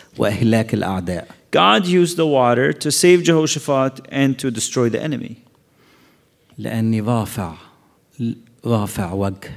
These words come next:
Speaker 1: يهوشافاط.
Speaker 2: Because I have looked in favor at the presence of, I regard the presence of
Speaker 1: الخطية،
Speaker 2: Jehoshaphat.
Speaker 1: الخطية بتخلي وشك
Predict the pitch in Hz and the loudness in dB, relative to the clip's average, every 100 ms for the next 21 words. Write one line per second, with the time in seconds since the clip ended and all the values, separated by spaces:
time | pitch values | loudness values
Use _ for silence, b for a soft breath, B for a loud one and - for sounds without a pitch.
0 | - 98 92 92 - - - 92 - - | -12 -8 -8 -10 -10 -14 -18 -20 -20 -4
1 | 120 127 156 147 143 131 - 127 131 131 | -2 0 2 2 2 -2 -2 0 2 0
2 | 131 - 120 127 120 113 - 127 127 - | -2 -8 -6 -2 -2 -4 -6 -4 -4 -4
3 | 127 120 - 160 185 185 214 226 B B | -4 -4 -2 2 2 2 0 0 B B
4 | B - 117 117 143 135 - - - 151 | B -4 -4 0 2 2 0 -10 -2 0
5 | 135 147 139 - - 127 123 117 127 120 | 2 0 -2 -4 -6 -2 0 0 2 4
6 | 127 139 156 139 160 151 196 208 190 123 | 4 4 4 2 4 6 8 6 6 4
7 | 151 - 165 208 190 196 185 151 147 - | 4 2 0 2 4 6 6 4 0 0
8 | 170 165 147 165 - - 156 | 2 4 6 4 2 0 -2